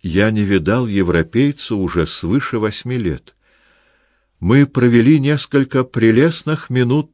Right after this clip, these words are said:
на мураве в тени скалы, обсуждая номенклатурную тонкость в связи с научным названием крохотного голубого ириса, росшего по соседству. После чего,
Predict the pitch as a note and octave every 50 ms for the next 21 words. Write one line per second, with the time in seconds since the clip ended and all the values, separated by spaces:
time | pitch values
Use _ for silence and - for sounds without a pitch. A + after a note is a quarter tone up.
0 | _ _ - F2 G2+ G#2+ A2 G#2+ G#2 G2 G2+ F#2+ F2+ D#2+ F2+ G#2+ A2+ - - -
1 | - G2 F#2 G2 A#2 A#2 - - - - F#2+ F2 E2+ F#2 B2+ C3 - - - -
2 | - - F2+ E2+ - - - G2+ F2 - - D2 F#2+ G#2+ A2+ A2+ A2+ A2 G2+ F2
3 | E2+ F#2 G2+ G2 G2 - - F2 E2+ F2+ - - G#2 A2+ B2+ A#2+ G#2+ G#2+ G#2 G2+
4 | G#2 - _ - A2+ D3+ E3 D3+ C#3 - - - - - - - - - _ _
5 | - - - - _ _ - - - - E2+ F2 F2+ F2 D#2 G#2 A2+ A2+ A2 -
6 | - - F2+ F2 F#2+ G#2+ A#2+ - - - G#2 G2+ G2 F#2+ F#2 F#2 F2+ D#2+ D#2+ D#2+
7 | G2+ A#2+ A#2 A2+ A2 G#2 G#2 G2+ - - - E2+ F2+ C3 C#3 - - B2 - -
8 | - A2+ G#2+ G#2 G#2 F#2 D#2+ G2 G2 F#2 G2 F2+ E2+ A#2+ B2 A#2 A2+ A#2+ A2+ -
9 | - - D3+ C#3 A2 F2 C#2+ - - - E2 C#2+ C2 - _ - - - - _
10 | - E2+ D2+ D#2+ E2 D2 - - - - D#2+ C#2+ C#2 C#2 C2 - _ _ - D2+
11 | - - F2 D#2 - - - D2+ C2 - - - - - B1 B1 A1+ _ _ _
12 | _ _ _ _ _ _ _ _ _ _ _ _ _ _ _ _ _ _ _ _
13 | _ _ _ - F#2+ - - - F2 D#2+ - - - F#2 F#2+ E3 F3+ - F3+